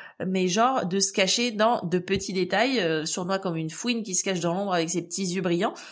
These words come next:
Euh, <laughs> c'est... Désolée, Marie, métaphore est de retour. Euh, oui, c'est, c'est vra-, c'est vraiment de se planquer dans des détails que t'aurais pas imaginés. Euh, je vais te,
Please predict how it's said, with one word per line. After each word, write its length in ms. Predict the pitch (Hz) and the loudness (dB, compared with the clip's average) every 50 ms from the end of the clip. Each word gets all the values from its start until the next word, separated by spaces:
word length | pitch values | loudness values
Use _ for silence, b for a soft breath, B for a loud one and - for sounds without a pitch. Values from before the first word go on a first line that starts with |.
| B B B B B B - | B B B B B B 0
Euh, 680 | 196 190 190 185 185 185 185 180 180 175 175 175 175 170 | 2 4 4 4 4 4 4 4 4 4 2 2 2 2
<laughs> 20 | |
c'est... 240 | 170 - - - 240 226 B B B B B B B - | 2 2 2 2 2 0 B B B B B B B -4
Désolée, 440 | - 202 165 156 - 160 151 160 220 | 0 0 0 2 2 0 0 0 -2
Marie, 300 | 277 226 185 175 185 180 | -2 0 0 0 0 -2
métaphore 400 | 180 175 165 - 160 - - 160 | -2 -4 -4 -6 -6 -4 -2 -2
est 60 | 160 | -2
de 40 | 160 | 0
retour. 360 | 156 165 160 - - - - - B B B B B B B B B B | -2 -2 -4 -4 -6 -8 -8 -10 B B B B B B B B B B
Euh, 840 | 214 214 208 208 202 196 190 190 190 185 185 180 180 175 170 170 151 - | 6 8 8 8 8 8 8 8 8 8 6 6 6 6 6 4 4 4
oui, 260 | - 220 240 240 208 | 2 2 2 2 2
c'est, 220 | 180 - - 202 185 | 2 0 2 2 2
c'est 160 | 185 - 196 | 2 2 0
vra-, 100 | 185 180 - | 0 0 0
c'est 160 | 175 - 196 | 0 0 2
vraiment 240 | 185 190 208 254 285 | 2 2 2 2 2
de 80 | 240 | 0
se 140 | 196 - - | 0 -2 -2
planquer 440 | - - 240 247 233 - - 311 311 | 0 2 2 2 2 2 0 0 2
dans 140 | 240 233 196 | 2 0 0
des 120 | 180 185 | 0 0
détails 480 | 180 180 220 220 214 254 247 269 277 262 | 0 0 0 0 2 2 2 2 2 0
que 80 | - | -2
t'aurais 260 | 208 175 - 185 190 196 | -2 0 0 0 0 0
pas 160 | 190 - 247 | 2 2 2
imaginés. 640 | 254 254 247 233 233 220 220 208 190 - - - B B B B B B B B B B B B B B B - | 2 2 2 2 2 2 0 0 -2 -2 -4 -12 B B B B B B B B B B B B B B B -4
Euh, 540 | 156 185 190 190 175 165 165 156 151 147 - - - _ _ _ _ - - _ _ _ _ - | -2 0 2 4 4 2 2 2 0 -2 -4 -6 -12 _ _ _ _ -20 -20 _ _ _ _ -4
je 200 | 185 165 165 180 | -2 -2 0 0
vais 220 | 175 165 165 185 180 | 0 2 2 0 0
te, 640 | 180 185 170 156 151 147 139 131 123 - - - | 0 0 0 0 0 0 0 -2 -4 -6 -8 -14